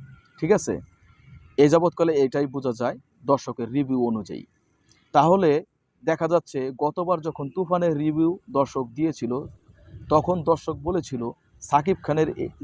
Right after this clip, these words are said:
জীবনের এটা সেরা, সেরা সিনেমা হতে যাচ্ছে। আর সেটা আমরা দেখেছিও, তুফানটা ছিল সাকিব খানের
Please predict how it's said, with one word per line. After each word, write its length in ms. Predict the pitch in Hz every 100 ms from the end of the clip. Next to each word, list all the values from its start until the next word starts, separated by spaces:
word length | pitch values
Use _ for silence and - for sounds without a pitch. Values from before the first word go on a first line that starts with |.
| -
জীবনের 880 | 151 147 160 160 160 135 143 175 -
এটা 420 | 110 131 151 - -
সেরা, 380 | - 151 139
সেরা 260 | 127 - 135
সিনেমা 360 | - 127 131 131
হতে 260 | 110 107
যাচ্ছে। 320 | 98 - - - _ _ _ _ _ _ _ - -
আর 240 | 104 123
সেটা 260 | - 156 147
আমরা 200 | 139 139
দেখেছিও, 580 | 127 - 143 - 127 135 _
তুফানটা 460 | - 151 156 135 143
ছিল 300 | 127 143 139
সাকিব 300 | 135 127 127 -
খানের 260 | 120 120